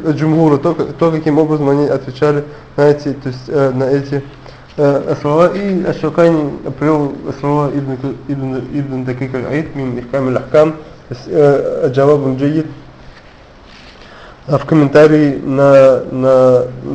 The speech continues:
на хадис, который привел Аль-Бухари и другие, "Лейса мин аль-бирри ас-сауму фи сафар", и у-, указал то, что есть два вида понимания, э, шариатских,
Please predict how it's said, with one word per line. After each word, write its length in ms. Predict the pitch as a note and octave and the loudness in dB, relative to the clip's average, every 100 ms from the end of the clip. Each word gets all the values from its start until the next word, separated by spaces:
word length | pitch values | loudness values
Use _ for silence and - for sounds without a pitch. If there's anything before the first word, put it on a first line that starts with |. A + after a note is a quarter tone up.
| - - - - | -10 -12 -12 -4
на 100 | C#3 | -2
хадис, 260 | C#3 D3+ - | 0 -2 -4
который 260 | C3 C3 | -6 -6
привел 320 | B2 C3 B2 | -4 -2 0
Аль-Бухари 680 | A#2+ A#2+ B2+ B2+ B2 C#3 C3+ | -2 0 -2 -2 -2 0 0
и 180 | A#2 C#3 | -2 -4
другие, 380 | B2+ B2+ C#3 C#3+ - - - - | -4 -4 -4 -6 -10 -18 -14 -6
"Лейса 260 | C#3+ C#3+ | -6 -4
мин 600 | C3+ B2 - - D3 D3 | -6 -6 -8 -2 2 2
аль-бирри 440 | C#3 C3 C#3+ C#3+ B2+ | 2 2 0 2 0
ас-сауму 500 | B2+ D3+ C#3+ C#3+ C#3+ - - - | 0 0 0 0 -6 -12 -16 -12
фи 80 | C3 | -6
сафар", 280 | - E3 D#3+ | -2 -2 -2
и 340 | C3+ F3 F3 D#3 | -4 -4 -4 0
у-, 180 | D#3 - - - - - | -2 -2 -8 -18 -20 -6
указал 500 | E3 D#3+ D3 F#3 F#3 | -4 -2 2 4 4
то, 100 | F3 | 0
что 220 | - D#3+ D3+ - - | -4 -6 -8 -12 0
есть 240 | D#3+ D3+ | 2 2
два 440 | C#3+ E3+ F3+ D#3 - | 4 4 6 4 -2
вида 300 | C#3+ E3+ E3 - - - - D#3+ | -2 2 2 2 -4 -10 -2 -2
понимания, 680 | - D3+ D#3 D#3 D#3 D3 C3+ | 2 4 6 6 6 4 2
э, 300 | - D#3+ D3+ | 2 2 4
шариатских, 440 | D#3 D3+ D3 C#3 | 2 0 0 -8